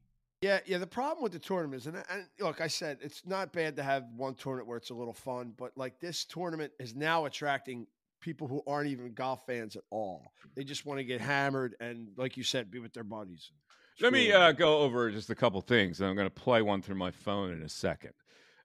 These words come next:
Speaker 2: Uh, two vi-, videos went viral. One was Billy Horschel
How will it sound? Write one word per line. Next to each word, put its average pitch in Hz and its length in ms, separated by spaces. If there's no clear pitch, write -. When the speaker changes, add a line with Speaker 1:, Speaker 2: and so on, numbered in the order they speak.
Speaker 2:
Uh, 113 360
two 165 260
vi-, 120 380
videos 98 640
went 90 180
viral. 87 400
One 139 380
was 101 340
Billy 107 320
Horschel 107 680